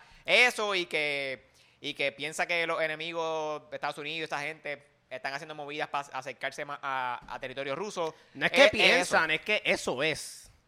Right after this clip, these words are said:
Speaker 2: Es que eso
Speaker 1: Este,
Speaker 2: es.
Speaker 1: sí.
Speaker 2: O sea, literalmente eso que dice Luis, porque lo que estás diciendo en, en general sí está,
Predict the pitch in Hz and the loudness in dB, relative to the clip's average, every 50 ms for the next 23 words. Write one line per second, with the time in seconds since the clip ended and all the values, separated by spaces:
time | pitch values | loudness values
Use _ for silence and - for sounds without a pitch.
0 | _ _ _ _ _ _ _ _ _ _ _ _ _ _ - 131 - - 208 202 | _ _ _ _ _ _ _ _ _ _ _ _ _ _ -20 -12 0 0 0 2
1 | - 226 - 117 160 175 165 143 110 107 107 104 101 98 95 95 92 87 85 85 | 2 0 2 4 6 6 6 4 2 -2 -4 -6 -8 -10 -12 -14 -16 -20 -20 -20
2 | - 139 - _ _ - - - - - - - 131 127 139 170 208 - 381 359 | -20 -20 -20 _ _ -18 -16 -14 -14 -14 -12 -10 -8 -6 -4 -6 -6 -6 -6 -6
3 | - 156 - 185 175 175 170 180 170 180 175 180 185 202 220 233 226 240 214 175 | -2 4 10 12 12 12 12 10 8 10 10 10 8 8 4 6 6 6 6 6
4 | 185 - 226 214 220 226 226 233 - 247 240 240 247 240 196 156 139 131 131 147 | 6 6 6 6 6 6 6 6 6 6 6 6 6 4 4 4 0 0 0 4
5 | 143 147 143 147 143 - 151 139 151 175 - 208 214 208 214 214 214 208 202 190 | 4 6 6 6 4 2 0 0 0 2 2 2 0 4 6 6 8 8 10 8
6 | 180 170 151 - - 156 151 147 - - 143 143 139 139 147 147 143 143 151 170 | 8 6 4 2 -2 -2 -4 -4 -4 -4 -4 -4 0 0 2 2 4 6 6 6
7 | 185 185 175 165 - - - - 151 165 175 - - - 180 175 180 185 180 180 | 4 2 -4 -6 -10 -12 -8 -4 0 0 0 0 2 2 4 6 6 6 6 6
8 | 180 175 165 160 | 6 6 4 2